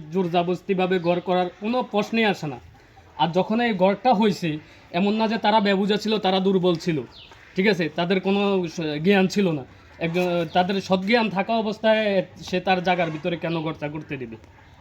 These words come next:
যদি এটা সমঝোতার মাধ্যমে না হয়? এখন যাক, যেভাবে হইছে, ওনারা থানার থেকে অর্ডার আসবে বা কোর্টের থেকে অর্ডার আসবে, একটা রায় হবে।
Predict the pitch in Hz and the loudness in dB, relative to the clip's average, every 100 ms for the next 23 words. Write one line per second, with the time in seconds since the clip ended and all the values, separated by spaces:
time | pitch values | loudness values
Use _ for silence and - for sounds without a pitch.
0 | - - - 151 165 185 180 180 175 185 | -20 -20 -14 -4 0 2 2 0 0 0
1 | 190 202 170 151 170 160 147 123 117 - | 0 0 -2 -2 -2 0 -2 -4 -12 -18
2 | - - - - 160 185 233 226 208 202 | -20 -20 -20 -10 -4 0 0 2 2 0
3 | - - - - 175 190 214 240 208 196 | -4 -20 -18 -4 0 2 2 2 0 0
4 | 151 185 185 185 190 202 202 - - - | -2 -4 -4 -2 2 2 2 -2 -12 -14
5 | - 180 202 - 196 208 185 180 190 180 | -6 -2 0 0 -2 2 4 4 2 2
6 | 165 180 165 170 175 175 170 185 196 175 | 0 0 0 -2 -2 -4 -2 -2 0 2
7 | 175 175 165 170 165 170 165 165 156 180 | 0 0 0 -2 0 0 2 2 2 2
8 | 202 | 0